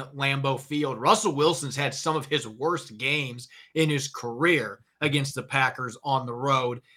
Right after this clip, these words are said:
I believe it was the twenty sixteen season that he threw five interceptions in a game there. It might have been four, but, I mean, it was one of the worst games ever had, and maybe one of them was his fault. The receivers were just having balls bounce off their chest and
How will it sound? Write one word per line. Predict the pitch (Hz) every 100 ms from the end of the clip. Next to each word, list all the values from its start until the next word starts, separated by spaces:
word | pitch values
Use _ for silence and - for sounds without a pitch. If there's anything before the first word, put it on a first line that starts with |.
| -
I | 123 143
believe | 139 131 165 226 180
it | 160
was | 131
the | 135
twenty | - 160 156
sixteen | 139 151 - - 151 143
season | - 123 117 120
that | 123 123
he |
threw | 117 135 127
five | 113 131 127 120
interceptions | 123 113 - 127 - 117 110
in | 117
a | 113
game | 117 123 120 104
there. | 101 - - _ _ -
It | 135
might | 147
have | 139
been | 127
four, | - 151 120 117
but, | 131
I |
mean, | 131
it | 135
was | 139
one | 147 147
of |
the | 131
worst | 135 135 -
games | 127
ever | 131 120
had, | 156 147 139 - _
and | 143 143
maybe | 185 180
one | 147 143 190
of | 180
them | 147 143
was | 131
his | 151 -
fault. | - 156 120 -
The | 123
receivers | 117 - 160 147 131
were | 135
just | 127 131
having | 135 123 113
balls | 135 135 -
bounce | 131 131 -
off | 123 -
their | 104
chest | - 180 170 160 151 -
and | 123